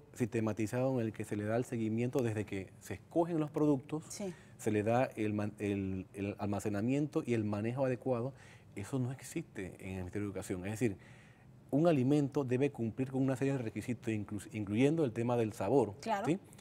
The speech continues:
Speaker 1: Y, por supuesto, el contenido nutricional. Mire, hoy día tenemos este proceso que no se lleva a cabo. Prueba de eso es que la leche se, se dañó, se pudrió.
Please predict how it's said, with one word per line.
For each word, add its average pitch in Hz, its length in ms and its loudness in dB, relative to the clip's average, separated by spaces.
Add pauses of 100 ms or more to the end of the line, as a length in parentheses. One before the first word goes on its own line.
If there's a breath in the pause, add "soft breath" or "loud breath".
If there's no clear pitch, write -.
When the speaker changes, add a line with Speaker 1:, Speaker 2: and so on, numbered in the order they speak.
(240 loud breath)
Speaker 1:
Y, 127 80 8
por 117 200 6
supuesto, 123 420 2
el 147 60 2
contenido 117 440 2
nutricional. 110 540 0 (340 loud breath)
Mire, 110 180 -2
hoy 151 160 6
día 151 240 4
tenemos 127 540 -2
este 139 240 2
proceso 127 420 -2
que 110 100 -4
no 117 120 -2
se 110 140 -2
lleva 110 160 0
a 104 40 -2
cabo. 104 300 -2 (220 loud breath)
Prueba 131 200 6
de 120 60 4
eso 117 160 -2
es - 60 -12
que 113 240 -2
la 95 160 -2
leche 92 260 -6
se, 95 500 -6
se - 140 -12
dañó, 123 300 -2
se - 100 0
pudrió. 143 460 0